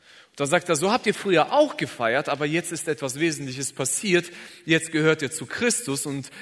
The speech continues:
äh, äh, ihr, das ist eure Vergangenheit. Ihr seid neue Menschen geworden.“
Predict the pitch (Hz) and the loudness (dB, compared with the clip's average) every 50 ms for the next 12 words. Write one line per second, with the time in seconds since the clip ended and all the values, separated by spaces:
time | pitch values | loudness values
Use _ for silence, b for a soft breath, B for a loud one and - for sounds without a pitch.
0 | B B B - 135 135 131 131 131 135 135 127 - - - - - - 143 147 | B B B 0 4 6 8 8 8 6 4 0 -4 -10 -16 -18 -16 -14 -8 -6
1 | 143 139 135 - - - _ 160 165 156 - - - - - 147 156 147 - 147 | -6 -6 -6 -8 -16 -18 _ -12 -12 -12 -12 -14 -18 -18 -4 -2 0 0 0 0
2 | 131 - 151 139 131 139 123 - 147 135 135 190 208 208 160 135 135 143 151 - | 0 2 2 2 2 0 0 2 2 4 4 4 2 4 2 2 2 2 2 2
3 | - 151 147 127 139 147 143 - 147 156 151 151 143 151 180 185 180 - - 143 | -2 -6 -2 0 0 0 0 0 -2 0 0 0 2 2 0 0 0 -2 -4 -4
4 | 120 117 110 113 117 123 131 156 170 | -4 -2 0 2 2 2 2 0 -6